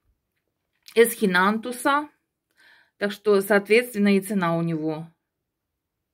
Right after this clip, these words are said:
редкая, мне кажется. Вот. Кто хочет, э, заиметь такое растение, может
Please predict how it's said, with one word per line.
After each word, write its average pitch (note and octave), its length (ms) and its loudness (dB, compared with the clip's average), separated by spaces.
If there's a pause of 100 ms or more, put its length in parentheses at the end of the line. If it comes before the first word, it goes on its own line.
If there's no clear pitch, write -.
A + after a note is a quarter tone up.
(1000)
редкая, E3+ 580 -2
мне D#3+ 160 -6
кажется. D#3+ 680 -10 (480)
Вот. - 380 -16
Кто - 180 -4
хочет, F#3 460 0 (560)
э, F#3+ 460 4
заиметь G3 380 0
такое F#3+ 240 0
растение, A3 680 -2 (640)
может B3 600 -2